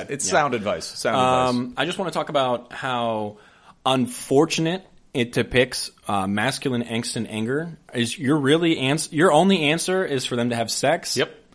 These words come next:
Speaker 2: Well, that's just, that's,
Speaker 1: That's
Speaker 2: that's
Speaker 1: so
Speaker 2: the,
Speaker 1: not Cash
Speaker 2: that's,
Speaker 1: Money.
Speaker 2: that's, <laughs> that is very not Cash Money.
Speaker 1: That is not it, Chief.
Speaker 2: No. <laughs> But it's just showing that when a man is power hungry and driven, the only thing that'll settle him down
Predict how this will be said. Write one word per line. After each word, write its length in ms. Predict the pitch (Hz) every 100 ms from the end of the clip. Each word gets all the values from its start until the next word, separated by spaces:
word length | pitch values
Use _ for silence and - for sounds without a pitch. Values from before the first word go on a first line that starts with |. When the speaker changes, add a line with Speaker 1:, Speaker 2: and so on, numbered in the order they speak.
| _
Speaker 2:
Well, 160 | - 147
that's 280 | 143 160 -
just, 220 | 147 -
that's, 240 | 135 139 -
Speaker 1:
That's 40 |
Speaker 2:
that's 120 | 147
Speaker 1:
so 120 | 143 151
Speaker 2:
the, 40 |
Speaker 1:
not 260 | 143 143 -
Cash 280 | 135 131
Speaker 2:
that's, 120 | 139 139
Speaker 1:
Money. 380 | 113 127 147 -
Speaker 2:
that's, 240 | 127 135
<laughs> 500 | 147 117 - - -
that 160 | 143 147
is 260 | 113 - - _
very 280 | 98 113 123
not 180 | 90 -
Cash 260 | - -
Money. 140 | - 127
Speaker 1:
That 140 | 123
is 140 | 170 135
not 260 | 117 113
it, 140 | 104 95
Chief. 440 | - 95 90 -
Speaker 2:
No. 200 | 92 76 - - -
<laughs> 60 | - - - - - - - -
But 320 | 135 123 - - _ _ _ -
it's 160 | 123 -
just 200 | 135 -
showing 380 | 143 127 117 110
that 260 | 104 -
when 300 | 104 110 110 -
a 60 |
man 720 | 101 101 101 120 107 85 98 113 _ _ -
is 140 | 92 -
power 380 | - - 113 117
hungry 400 | 113 120 113 110
and 140 | 104 95
driven, 520 | 101 139 101 90 90
the 180 | 101 101
only 240 | 120 123 123
thing 180 | 120 110
that'll 180 | 104 104
settle 380 | - 110 107
him 180 | 107 104
down 520 | 98 117 117 87 92